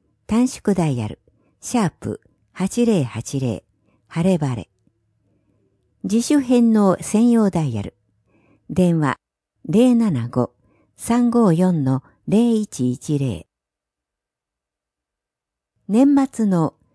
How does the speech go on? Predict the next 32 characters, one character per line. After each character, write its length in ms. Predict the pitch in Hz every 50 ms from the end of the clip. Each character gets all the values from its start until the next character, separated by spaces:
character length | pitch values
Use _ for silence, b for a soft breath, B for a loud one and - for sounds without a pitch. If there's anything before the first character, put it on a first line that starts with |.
| _ _ -
交 220 | - 233 277 311
通 300 | - - - 285 277 269
事 180 | 247 - 247 240
故 200 | - 143 143 131
防 240 | 127 147 165 175 185
止 340 | - - - 147 143 - _ _
不 180 | _ - - 175
眠 300 | 196 226 233 233 220 - -
運 260 | 185 180 165 143 120
動。 300 | 113 110 107 92 - - _ _ _ _ _ _ _ _ _ _ _ _ _ _ _ _ _ _ _ _ _ _ - -
十 200 | 185 233 262 269
二 160 | 262 254 233
月 240 | 240 233 - - 208
一 300 | - - 202 190 185 180
日 360 | - 170 160 - 147 147 - _ -
火 140 | - - 175
曜 200 | 185 202 190 156
か 200 | - - 120 117
ら 140 | 113 120 - _ _ _ _ _ _ _ -
十 240 | 165 170 208 214 208
二 140 | 208 196
月 300 | 175 180 175 - - 160
二 180 | 156 143 147 147
十 160 | - - -
日 240 | - - 143 113 _ _ _ _ - -
日 340 | 151 160 151 - - 190 175
曜。 280 | 160 127 107 98 - _ _ _ _ _ _ _ _ _ _ _ _ _ _ _ _ _ _ _ _ _ _ _
ス 220 | - - - 226
ロ 200 | 254 285 277 233
ー 80 | 156 -
ガ 120 | 117 104
ン、 100 | 101 -